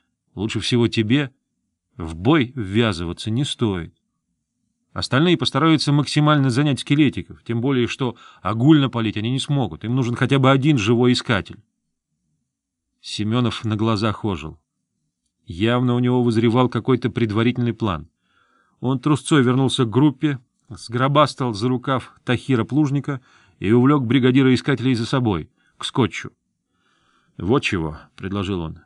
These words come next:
"нужно, чтобы комбинезоны искателей надел кто-нибудь другой. Тётки, хрен с ними. Скелетики вас троих ловить будут, если не дураки". "Так оно спокойнее, что ли, а? Что скажете?" Тахир холодно взглянул Семёнову в глаза.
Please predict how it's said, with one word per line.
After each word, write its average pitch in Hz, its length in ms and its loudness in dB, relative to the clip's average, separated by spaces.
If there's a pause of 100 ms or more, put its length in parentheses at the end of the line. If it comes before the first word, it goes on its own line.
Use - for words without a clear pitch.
(140)
"нужно, 113 420 -2
чтобы 110 260 -4
комбинезоны 127 720 2
искателей 113 460 -2
надел 117 260 2
кто-нибудь 135 460 -2
другой. 110 420 -2 (500)
Тётки, 165 300 -2
хрен 151 240 -2
с - 100 -12
ними. 82 280 -10 (540)
Скелетики 135 440 0
вас 139 180 0
троих 143 300 0
ловить 143 260 2
будут, 92 380 -6
если 107 220 -2
не 117 140 -2
дураки". 110 480 -4 (800)
"Так 123 180 -6
оно 139 320 0 (680)
спокойнее, 151 560 0
что - 180 -6
ли, 87 100 -4
а? 143 200 0 (400)
Что - 220 -2
скажете?" 85 460 -4 (1200)
Тахир 107 300 -4
холодно 110 420 -2
взглянул 107 360 -4
Семёнову 104 480 -6
в 95 40 -8
глаза. 90 440 -6